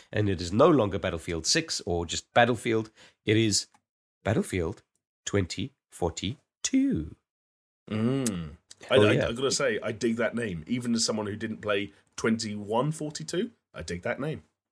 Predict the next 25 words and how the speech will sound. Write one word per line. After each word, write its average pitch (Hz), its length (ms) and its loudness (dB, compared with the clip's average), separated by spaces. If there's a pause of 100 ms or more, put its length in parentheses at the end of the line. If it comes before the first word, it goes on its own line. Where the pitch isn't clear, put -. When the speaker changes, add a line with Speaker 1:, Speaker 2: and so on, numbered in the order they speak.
Speaker 1:
Yeah, 113 80 10
it's 113 100 6
cool. 110 300 4
It's - 100 -8
clever. 92 300 2 (340)
Uh, 113 300 8
a-, 147 220 4
as 131 180 4
we 127 100 0
speculated 101 600 -2
before, 104 340 0
as 87 160 -2
the 90 280 -4 (300)
rumors 101 400 2
dropped, - 280 -2
it - 120 -10 (160)
is 113 220 4
set - 340 0
in 95 240 -2
near 92 160 -2
future. 110 400 -6 (120)
Obviously, 90 360 -6 (120)
we're 101 80 2
not - 140 0
living 87 360 -4